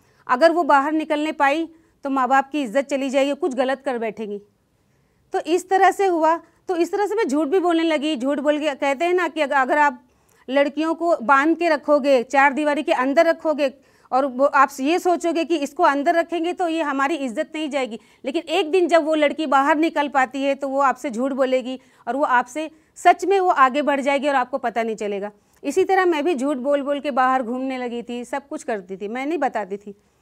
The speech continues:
क्योंकि मुझे आज़ादी नहीं दी जाती थी। तो इस तरह से एक दिन क्या हुआ कि एक, अ,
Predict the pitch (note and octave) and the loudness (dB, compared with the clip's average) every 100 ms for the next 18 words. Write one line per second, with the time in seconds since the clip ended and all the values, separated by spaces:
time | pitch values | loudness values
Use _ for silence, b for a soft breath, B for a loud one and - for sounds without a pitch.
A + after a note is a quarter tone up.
0 | _ _ _ - C4 F4 D#4 F4+ C#4 C4 | _ _ _ -12 -2 0 2 2 2 2
1 | C#4+ F4+ D#4+ D4+ E4+ C#4 B3 G#3 A3 G#3+ | 0 0 -2 -2 -4 -4 -4 -6 -10 -12
2 | G3+ _ _ _ _ - E4+ E4+ F4+ F#4+ | -16 _ _ _ _ -4 0 0 0 2
3 | F#4+ G4 G#4 F#4 A#3 F4+ F#4 F4+ F4+ D4+ | 4 4 2 0 0 -2 2 4 4 4
4 | D#4 F#4 - _ _ E4+ F4 G#4 F#4+ E4+ | 2 0 -4 _ _ -2 0 0 4 4
5 | E4 D4 | 4 2